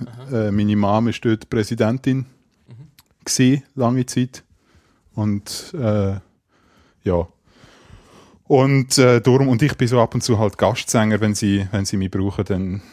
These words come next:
Speaker 2: singe ich dort ab und zu mal mit.
Speaker 1: Ja.
Speaker 2: Und, äh, das Werk, das wir dort gesungen haben, das ist die Misa Tango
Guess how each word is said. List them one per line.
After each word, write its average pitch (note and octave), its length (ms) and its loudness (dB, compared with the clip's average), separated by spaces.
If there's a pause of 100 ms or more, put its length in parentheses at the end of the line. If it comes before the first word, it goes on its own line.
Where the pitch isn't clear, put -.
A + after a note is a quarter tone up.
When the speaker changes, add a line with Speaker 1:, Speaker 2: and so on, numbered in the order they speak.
Speaker 2:
singe F#2+ 260 -4
ich E2+ 60 -6
dort F#2 160 -4
ab F2+ 200 -6
und F#2 60 -10
zu G#2 100 -6
mal F#2 160 -2
mit. A#2+ 360 -4 (260)
Speaker 1:
Ja. C#3 140 -16 (680)
Speaker 2:
Und, G2+ 500 0
äh, F#2+ 320 4
das - 300 -2
Werk, A2+ 420 0
das G#2+ 80 -2
wir G#2 160 0
dort A2 160 -4
gesungen G#2 360 -2
haben, G2 200 0
das G2 160 -4
ist - 200 -8
die A2 40 -4
Misa G#2+ 280 -2
Tango A2 540 0